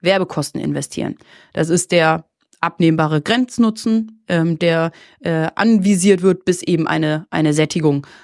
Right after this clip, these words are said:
eintritt. Ähm, genau, um das noch besser zu beschreiben, auch hier das Beispiel,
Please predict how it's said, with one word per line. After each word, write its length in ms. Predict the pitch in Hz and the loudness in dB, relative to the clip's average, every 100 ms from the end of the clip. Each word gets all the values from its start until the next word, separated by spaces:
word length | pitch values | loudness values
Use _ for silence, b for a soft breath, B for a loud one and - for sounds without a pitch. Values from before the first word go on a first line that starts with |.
| B - | B -6
eintritt. 460 | 151 147 - - - _ _ _ _ _ _ _ _ - | -2 -2 -4 -12 -14 _ _ _ _ _ _ _ _ -10
Ähm, 460 | - 175 175 180 175 _ _ - | 0 2 2 0 -4 _ _ -2
genau, 160 | 185 | -2
um 160 | - 214 | 2 2
das 160 | 202 | 2
noch 140 | 208 208 | 2 0
besser 260 | 190 180 | 0 0
zu 120 | 160 160 | -2 -2
beschreiben, 480 | 156 208 233 262 - | 0 0 0 0 0
auch 300 | 170 165 - | 0 0 -4
hier 400 | - - 269 269 - | -6 0 2 2 0
das 220 | 240 233 | -2 0
Beispiel, 560 | 220 240 - 240 233 | -2 -2 -2 0 0